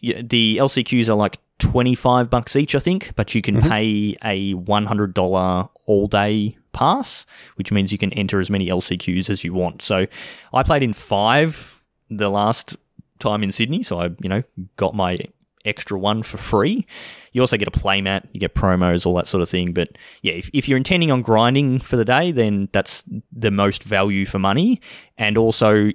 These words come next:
Speaker 1: if you qualify and you've paid for the hundred dollar all-day pass, that covers your entry fee for the regional championships, which is about a hundred dollars or so. I think it's, like, ninety-five bucks or something like that. So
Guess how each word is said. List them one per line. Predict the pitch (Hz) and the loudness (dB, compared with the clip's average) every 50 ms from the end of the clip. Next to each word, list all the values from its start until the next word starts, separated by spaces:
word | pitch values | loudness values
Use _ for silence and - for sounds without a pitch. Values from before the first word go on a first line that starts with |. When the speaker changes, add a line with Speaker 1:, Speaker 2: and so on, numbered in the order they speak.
| - _ | -4 _
Speaker 1:
if | - 147 156 - - - | 0 0 0 0 0 -2
you | 131 117 | -2 0
qualify | - - - 127 127 127 120 - - 98 90 85 87 87 90 95 92 95 - _ - - _ _ _ | 2 4 4 4 4 4 2 2 2 0 2 2 2 2 0 0 -2 -4 -8 _ -20 -20 _ _ _
and | - 107 104 101 | -4 -2 -2 0
you've | 98 98 - _ | -2 -2 -2 _
paid | - - 104 101 107 104 95 | -4 -2 0 0 -2 -4 -6
for | - - | -8 -6
the | 98 95 | -6 -4
hundred | - 110 104 101 101 | -2 0 0 0 0
dollar | 90 104 98 98 98 95 | 0 0 2 2 2 0
all-day | - 104 101 101 98 98 98 98 | 0 0 -2 0 0 0 0 0
pass, | 95 - 110 120 151 175 180 - - - - _ _ _ _ _ | -2 -2 0 0 2 2 0 -2 -4 -8 -10 _ _ _ _ _
that | - 120 120 - _ _ _ _ _ _ _ | -2 -2 -2 -2 _ _ _ _ _ _ _
covers | - - - 117 104 101 110 104 98 - | 0 2 2 2 2 2 0 0 0 0
your | 104 98 - - | 0 0 -2 0
entry | - 113 107 101 - - - 101 92 | -2 -2 -2 -2 -2 -2 -2 -2 -2
fee | - - - 95 87 90 | -2 -2 -2 -2 -2 -2
for | - - - 98 92 92 | -6 -2 -2 0 0 0
the | 90 90 | 0 0
regional | 92 95 87 - 92 87 | 0 0 0 -2 -6 -6
championships, | - - 92 87 85 - - 85 - - | -4 -4 -4 -4 -4 -6 -8 -8 -6 -6
which | 101 - - | -4 -2 -2
is | 113 101 | -4 -4
about | 101 87 98 95 92 | -2 -2 -2 -2 0
a | 92 | 0
hundred | 92 98 92 87 | -2 -2 -2 0
dollars | 90 92 90 90 87 | -2 -2 0 -2 -4
or | 87 78 | -6 -6
so. | - 98 85 | -4 -4 -4
I | 87 | -2
think | 104 104 | -2 -4
it's, | 92 - | -4 -4
like, | - 82 - | -6 -6 -4
ninety-five | 95 90 90 87 - - 85 87 82 | -2 -2 -2 -2 -2 -2 -4 -2 -2
bucks | 92 87 - - | -4 -6 -6 -8
or | - | -12
something | - - 82 90 85 | -10 -10 -8 -8 -8
like | 90 87 - | -10 -10 -10
that. | - 85 85 - | -10 -10 -10 -6
So | - - 95 90 87 | -4 -2 -2 -2 -4